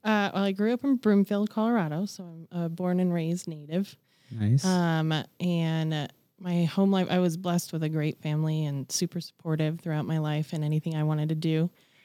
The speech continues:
Speaker 1: um, even if it was crazy, which is kinda like owning a food truck. So they're still
Speaker 2: Yeah.
Speaker 1: supportive. Um, so yeah, just, I went to high school in Broomfield, and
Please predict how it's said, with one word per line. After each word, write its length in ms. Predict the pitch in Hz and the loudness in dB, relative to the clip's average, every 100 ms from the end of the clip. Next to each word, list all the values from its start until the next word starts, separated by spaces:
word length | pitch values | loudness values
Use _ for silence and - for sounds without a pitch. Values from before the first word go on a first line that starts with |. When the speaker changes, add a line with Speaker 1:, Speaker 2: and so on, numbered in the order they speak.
| _ - | _ -4
Speaker 1:
um, 400 | 180 170 160 160 160 | 2 4 4 2 0
even 300 | 180 170 170 | 0 2 4
if 160 | 156 156 | 2 0
it 120 | - | -4
was 160 | 151 | -6
crazy, 460 | - 151 143 156 190 _ _ _ - | -4 -6 -2 -2 -2 _ _ _ -20
which 200 | 165 - | -16 -10
is 100 | 151 | -10
kinda 240 | - 156 | -4 -4
like 200 | 143 143 | -2 -2
owning 260 | - 156 151 | 0 2 2
a 60 | |
food 200 | 151 151 | 0 -4
truck. 240 | - 151 - | -2 -4 -2
So 140 | 185 | 0
they're 140 | 175 170 | 0 2
still 220 | 104 127 | 8 8
Speaker 2:
Yeah. 60 | |
Speaker 1:
supportive. 520 | - - 160 165 185 - - | 8 4 0 2 0 -2 4
Um, 460 | 196 226 185 185 175 - - - | 8 10 10 6 4 0 -14 -12
so 220 | - 247 | 2 6
yeah, 340 | 226 247 262 165 | 8 8 6 6
just, 320 | 214 208 - | 4 4 4
I 340 | 202 190 180 - | 4 4 4 4
went 200 | 196 202 | 4 6
to 60 | |
high 140 | 196 202 | 4 2
school 300 | - 220 220 | 4 6 8
in 80 | 196 | 6
Broomfield, 540 | 196 214 247 262 247 | 6 4 4 2 4
and 280 | 180 160 | 4 4